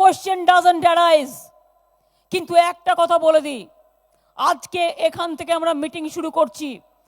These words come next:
আমি অনুরোধ করব চন্দ্রবাবু নাইডুকে মিটিং করতে, সেন্ট্রাল মিটিং করুক চন্দ্রবাবু নাইডু তার নিজের রাজ্যে,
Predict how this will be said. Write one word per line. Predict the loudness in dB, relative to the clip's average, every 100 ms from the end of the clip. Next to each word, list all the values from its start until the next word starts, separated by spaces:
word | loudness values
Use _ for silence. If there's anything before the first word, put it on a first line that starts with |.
| _ _ _
আমি | -2 4
অনুরোধ | 4 8 6 6
করব | 2 2 2
চন্দ্রবাবু | -2 -2 2 2 2
নাইডুকে | -2 -4 -4 -6
মিটিং | -6 -10 -4
করতে, | -4 -4 -8
সেন্ট্রাল | -8 -4 -4 -4
মিটিং | -8 -10 -14 _ _ _ _ _ _ _ _ _
করুক | 8 8 4
চন্দ্রবাবু | 0 4 4 4
নাইডু | 0 -2 -2
তার | 0 -2
নিজের | -4 -4 0
রাজ্যে, | 0 -2 -10 -12